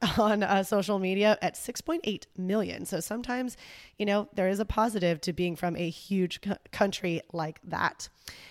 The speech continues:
And then Kenya's Faith Kipyegon three-peats in the women's fifteen hundred meter and wins that for, obviously for the third time in a row. Canada had a great World Championships, taking home four World Championship titles and six medals total.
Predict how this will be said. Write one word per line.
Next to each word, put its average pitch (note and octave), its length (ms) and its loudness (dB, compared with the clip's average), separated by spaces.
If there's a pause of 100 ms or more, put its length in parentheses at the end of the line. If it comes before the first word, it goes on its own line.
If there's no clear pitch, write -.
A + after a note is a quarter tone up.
(120)
And A3+ 100 6
then A3 140 6
Kenya's C4 420 4
Faith A3 240 2
Kipyegon G3 600 0 (180)
three-peats A#3+ 720 0 (280)
in G#3 140 2
the G3 80 6
women's F#3+ 320 2
fifteen G3 440 -2
hundred F3+ 300 -2
meter F3+ 280 0
and D#3+ 240 -4
wins E3 260 -2
that E3 240 -2
for, - 160 -12
obviously E3+ 400 0
for E3 140 -2
the E3 80 -2
third D#3+ 240 -2
time D3+ 340 -4
in G#3+ 240 2
a D#3+ 140 -4
row. D#3 340 -2 (460)
Canada C4+ 560 6
had A3+ 160 2
a G#3+ 60 2
great G3 580 0
World F#3+ 240 2
Championships, G3 580 -2
taking G3 340 -2
home F3+ 360 -2
four A#3+ 560 2 (240)
World G3 480 6
Championship F3+ 640 -2
titles G3 480 0 (320)
and F3 180 2
six - 400 -8
medals E3 380 -2
total. A3+ 420 4